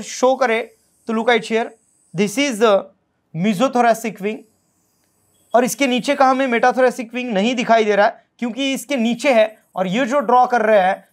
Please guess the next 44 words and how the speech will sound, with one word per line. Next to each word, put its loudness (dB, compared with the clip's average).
ये -2
है, 0
that -2
is -4
a 2
forewing, 0
जो -2
कि -8
ओपेक 0
है, 2
जिसके -8
कारण -2
इसके -8
नीचे -4
का 4
at 0
the 2
resting -4
condition, -2
जब -4
कॉकरोच -2
रेस्टिंग -8
कंडीशन -6
में -4
होगा 2
तो -6
mesothoracic -2
विंग -8
के -4
नीचे -4
होगा 2
मेटाथोरेसिक 0
विंग। -8
तो -2
mesothoracic -2
विंग -6
यानी -8
कि -14
ये -2
फॉल्स 2
विंग -6
ट्रू -4
विंग -6
को -2